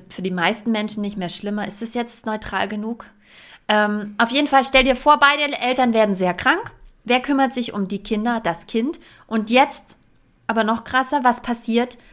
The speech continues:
mit Alleinerziehenden? Ja? Was passiert denn, wenn du alleinerziehend bist? Du hast kein Sicherheitsnetz und nicht die Großeltern oder irgendwas und du hast einen Blinddarmdurchbruch.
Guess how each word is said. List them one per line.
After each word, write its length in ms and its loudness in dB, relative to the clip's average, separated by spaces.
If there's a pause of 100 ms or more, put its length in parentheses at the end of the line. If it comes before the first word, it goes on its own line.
(180)
mit 240 -2
Alleinerziehenden? 1080 -2 (260)
Ja? 240 2 (260)
Was 200 2
passiert 460 0
denn, 240 2
wenn 100 2
du 100 2
alleinerziehend 800 0
bist? 240 -6
Du 40 0
hast 200 -2
kein 240 -2
Sicherheitsnetz 920 -2 (220)
und 140 2
nicht 220 0
die 120 -6 (220)
Großeltern 840 -2
oder 180 0
irgendwas 580 0 (360)
und 240 2
du 220 2
hast 280 2
einen 280 0
Blinddarmdurchbruch. 1000 2